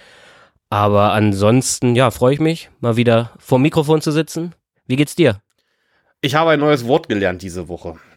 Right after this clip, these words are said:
Speaker 2: Das Wort heißt Brückenanfahrschaden. Es hat mich gestern in den Wahnsinn getrieben. Ich musste gestern zweimal mit dem I C E durch den Knoten Frankfurt.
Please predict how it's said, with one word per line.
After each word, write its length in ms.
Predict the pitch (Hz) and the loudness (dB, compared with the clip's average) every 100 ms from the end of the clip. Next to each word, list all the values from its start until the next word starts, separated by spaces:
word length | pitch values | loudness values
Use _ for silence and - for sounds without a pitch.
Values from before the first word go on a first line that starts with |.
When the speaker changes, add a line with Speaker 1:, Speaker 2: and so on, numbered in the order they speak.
| _ _ _ - - | _ _ _ -14 -8
Speaker 2:
Das 420 | 117 120 117 117 | 0 0 0 -2
Wort 300 | 123 151 - | 0 0 0
heißt 420 | 117 131 127 - | 0 0 -4 -12
Brückenanfahrschaden. 1800 | - 120 120 127 170 151 139 131 175 - - 76 - - 73 73 76 73 _ _ _ _ _ - - - - - | -12 -6 -2 0 0 0 0 0 0 -2 -8 -6 -8 -8 -10 -12 -14 -18 _ _ _ _ _ -20 -20 -20 -20 -16
Es 80 | - | -6
hat 120 | 151 | -4
mich 160 | 139 131 | -2 -2
gestern 340 | 139 - 135 | -4 -2 -2
in 120 | 120 120 | 0 2
den 400 | 120 110 95 98 | 2 0 -4 -6
Wahnsinn 500 | 123 120 113 92 92 | -4 -2 -4 -6 -10
getrieben. 460 | - - 95 98 | -10 -12 -10 -8
Ich 120 | 95 | -6
musste 480 | 127 123 - 120 117 117 | -2 -2 2 2 2 2
gestern 480 | 123 - 127 123 | -2 0 -2 0
zweimal 420 | 117 117 117 131 131 | -4 -2 0 2 2
mit 160 | 123 | 0
dem 100 | 123 | 0
I 200 | 135 156 | -2 -6
C 180 | 110 131 | -6 -6
E 280 | 135 135 143 | -2 0 2
durch 180 | 127 113 | 0 0
den 200 | 127 117 | -2 -2
Knoten 540 | - 123 131 160 131 | 0 0 2 0 -4
Frankfurt. 920 | - - 123 175 - 107 156 - - | -4 -4 -2 -2 -4 -4 -4 -4 -20